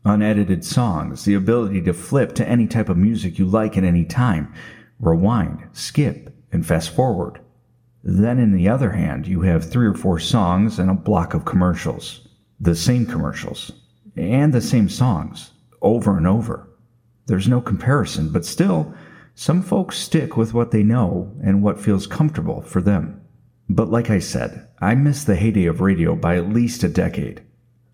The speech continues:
I would go in to do a shift on one station, and then head over to another station, switch my name and my attitude, and then when I was done,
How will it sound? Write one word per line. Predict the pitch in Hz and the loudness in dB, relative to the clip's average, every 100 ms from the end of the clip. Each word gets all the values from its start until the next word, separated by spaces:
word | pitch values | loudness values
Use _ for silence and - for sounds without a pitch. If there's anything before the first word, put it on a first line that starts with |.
| - | -6
I | 87 | -2
would | 101 95 | 0 0
go | 101 107 101 | 2 2 2
in | 95 107 | 2 0
to | 110 | 0
do | 95 90 | 0 0
a | |
shift | 95 - 101 98 107 | 0 0 0 0 0
on | 101 98 | 2 2
one | 98 | 2
station, | 82 - 80 - 80 82 - - - _ | 0 -2 -4 -2 -2 -2 -6 -20 -20 _
and | 92 101 | 0 2
then | 120 120 | 2 2
head | 120 131 | 2 2
over | 131 104 98 107 - | 0 0 0 -2 -2
to | 127 | 0
another | 123 135 110 | 2 2 -2
station, | - 92 92 95 104 - - - _ | -2 -2 -2 0 -2 -2 -14 -20 _
switch | - - 107 - | -10 0 0 2
my | 85 | 2
name | 82 117 95 92 98 - - _ - | 4 4 2 0 -2 -10 -20 _ 0
and | 110 120 | 2 2
my | 92 92 | 2 2
attitude, | 113 98 - 85 82 80 - - _ | 2 -2 -2 0 0 -4 -14 -20 _
and | - 110 | 0 2
then | 151 | 2
when | 135 | 2
I | |
was | 107 90 | 2 0
done, | 90 135 151 95 101 117 - | 0 0 2 2 0 -4 -16